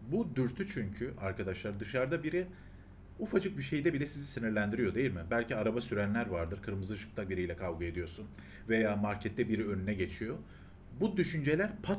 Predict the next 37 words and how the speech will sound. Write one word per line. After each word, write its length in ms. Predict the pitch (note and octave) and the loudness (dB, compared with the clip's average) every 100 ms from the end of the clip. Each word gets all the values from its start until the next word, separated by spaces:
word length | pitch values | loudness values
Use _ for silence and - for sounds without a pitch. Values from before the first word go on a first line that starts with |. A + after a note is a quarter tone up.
| - | 0
diye 140 | A2+ F#2+ | 2 2
ortaya 320 | E2+ G2+ F#2 | 2 -2 -4
çıkıyor 320 | - F#2 F2 | -2 -2 2
değil 180 | E3 D3+ | 2 2
mi? 100 | F2+ | 0
Alıp 320 | G2 A2+ - | 0 -2 -2
böyle 180 | G#2 G2+ | -2 0
kafasına 420 | B2 G#2+ B2 B2 | -2 -2 -2 -4
bir 60 | - | -2
şey 140 | A#2+ | -2
indiresiniz 540 | G2+ G2 F#2 G#2 G#2 | 0 0 -2 -2 -2
geliyor. 320 | F#2 E2 E2 F2+ | -4 -2 -2 2
Bende 300 | E3+ A#3 F#3+ | 4 6 6
de 40 | |
oluyor. 340 | A2 - F2+ - - - - | 4 2 -6 -10 -14 -12 -6
Öfke 300 | A#2 - C3 | -4 0 -2
patlaması, 480 | A#2+ - A2 A2 - | -2 -2 0 0 -2
ani 340 | G#2+ A2 C3+ | -2 -2 -2
şeyler 460 | - G2+ C3 F3 - - - - - | -4 -2 -2 -4 -8 -18 -18 -12 0
birçok 280 | A#3+ F3+ G#2 | 2 2 2
insanda 440 | F2+ F#2 F2 E2+ | -2 -2 -2 -2
var. 260 | E2+ - - - - - | -4 -10 -16 -18 -18 -14
Şundan 360 | - G#3 A#3+ G3 | -2 4 6 6
bahsedeceğim. 480 | A#2+ - F#3 G3+ F#3+ | 4 2 0 0 2
O 140 | G#3+ | 2
videoda 320 | G3 F#3 G3+ | 4 4 4
şunu 280 | G#3+ F#3 F3+ | 0 -4 -2
dedim. 200 | - - - - - - - - - - - | -2 -4 -12 -16 -18 -18 -16 -16 -16 -16 -2
Birini 260 | G3+ A3 G3+ | 2 4 8
öldürmek 400 | G3 E3+ F3 G3+ | 8 8 6 4
istiyorum 360 | - F3+ F3+ C3 | 6 4 6 0
düşüncesi, 460 | - A#2 G#2 C3+ | 0 0 0 0
bu 120 | F#3+ | -2
potansiyeli 680 | G3 D#3+ B2+ A2 - A2 C3+ | 0 -2 2 0 0 0 -2
herkes 460 | F3 B2+ - G2+ - | -2 -4 -4 -6 -4
taşıyor 360 | F#2+ - F2+ E2+ | -4 -4 -6 -6
aslında. 420 | - - F2+ | -6 -8 -10